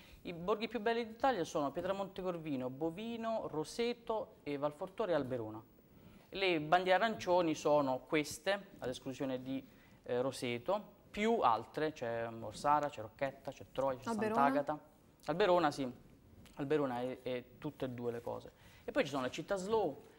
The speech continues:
Speaker 1: insomma abbiamo diverse certificazioni, quindi il fatto che questo territorio sia un territorio, quello dei Monti Dauni, un territorio attrattivo, suggestivo, ricco di bellezze paesaggistiche, culturali, artistiche.
Speaker 2: Sono passate
Speaker 1: Eh,
Speaker 2: di qua, di là, eh, diverse popolazioni,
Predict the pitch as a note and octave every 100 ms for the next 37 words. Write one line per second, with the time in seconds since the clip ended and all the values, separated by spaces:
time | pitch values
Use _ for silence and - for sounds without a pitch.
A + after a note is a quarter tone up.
0 | - - - A#3+ D3 G3+ F#3 D#3+ A#3 A#3
1 | D3 - - C#3 C3 C3+ - C#3 G3 D#3
2 | D#3 - A#3+ A#3+ D#3+ C#3+ D#3+ D#3 C#3+ D3
3 | D3 C#3 B2 A#2+ A#2+ D3+ C3+ C#3+ C#3+ C#3+
4 | F3 E3+ C3 D3 C#3+ C3+ C#3 C#3+ C#3 B2
5 | A#2+ - C#3 D3 E3+ C3+ - D3+ - C#3+
6 | - - B2+ G#2+ - D3 D3 - - C3+
7 | - - - - C#3+ F3+ F#3+ D#3 C#3+ E3
8 | C#3 C#3+ D3+ E3 - - B2 B2+ C#3 B2+
9 | C3+ - A#2+ B2 C3 B2+ C#3 C3 C3 C#3
10 | A#2+ A#2+ - - D3 - - D3 B2+ A#2
11 | - - C4 B3+ C4 C4+ C4+ C4+ B3+ C4
12 | C4+ B3 A3+ A3 A3 A3 A3 B3+ G#3+ -
13 | G#3+ G3+ G3 G#3 A#3 - G3 G3 G#3 G3
14 | - - G#3+ F#3+